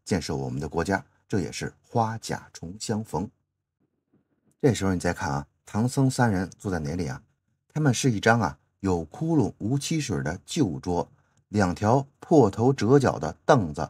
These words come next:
在天井中。窟窿是国家财富都没了，窟窿吗？很好理解啊，一个人家里欠债了，有时候会说，“哎，有窟窿了。”无漆水呢，这个漆呀，呃，显然应该是红色，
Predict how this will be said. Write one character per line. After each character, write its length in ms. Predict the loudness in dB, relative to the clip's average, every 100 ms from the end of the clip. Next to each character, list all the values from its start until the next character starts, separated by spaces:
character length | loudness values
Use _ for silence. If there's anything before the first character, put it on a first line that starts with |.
| _
在 140 | -2 -2
天 320 | 0 0 0
井 180 | 0 -4
中。 200 | -4 -4 -4 _ _ _ _
窟 320 | 0 2 4
窿 180 | 4 0 -10 -8
是 120 | -6
国 220 | 2 4
家 140 | 4 2
财 220 | 0 0
富 140 | 0
都 140 | 0 0
没 200 | 0 -4
了， 120 | -6 _
窟 220 | -4 2 2
窿 100 | 2
吗？ 140 | -2 _
很 140 | -4 0
好 80 | 0
理 100 | -2
解 100 | -4
啊， 120 | -6 _ _
一 100 | -2
个 80 | 0
人 120 | 0
家 120 | 0 -2
里 80 |
欠 200 | -2 -2
债 180 | 0 0
了， 120 | -2 -8 _ _
有 140 | -8
时 100 | -4
候 80 | -4
会 140 | -4 -4
说 200 | -4 -4
，“哎， 160 | -6 -4
有 120 | -6
窟 220 | -4 -2
窿 120 | 0
了。” 140 | -2 -6 _ _ _ _ _ -4
无 180 | -2
漆 240 | 0 0 -2
水 240 | -2 -2
呢， 160 | -4 -6 _ _
这 100 | -4
个 100 | -2
漆 280 | -2 0 0
呀， 220 | 0 -4 _ _ _
呃， 220 | -4 -4 -4 _ _
显 200 | -6 -2
然 120 | 0 2
应 60 |
该 100 | 2
是 100 | -2
红 360 | -6 -6 -4 -2
色， 200 | -2